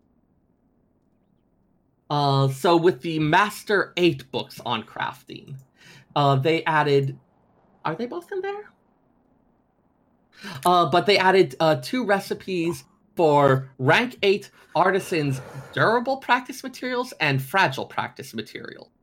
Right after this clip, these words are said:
both of which use a single three hundred gil item as, uh, ingredients. And the idea is this is an item that you can actually,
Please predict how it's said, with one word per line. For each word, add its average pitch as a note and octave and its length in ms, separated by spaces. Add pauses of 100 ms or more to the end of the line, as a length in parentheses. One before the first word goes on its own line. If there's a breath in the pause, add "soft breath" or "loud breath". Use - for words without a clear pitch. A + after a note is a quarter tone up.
(540 loud breath)
both C4 240
of G#3+ 120
which G#3 260
use D#3+ 320
a C#3 140
single G3+ 420
three F#3+ 180
hundred E3 320
gil D3 240
item B2+ 360
as, A#2+ 420
uh, A2+ 240
ingredients. C3 840 (300 loud breath)
And F3 160
the F3+ 120
idea F#3 380
is C3 420 (180 soft breath)
this F#3 220
is F#3+ 120
an G3 160
item E3 320
that D3 120
you C3+ 100
can C3+ 240
actually, G#3 600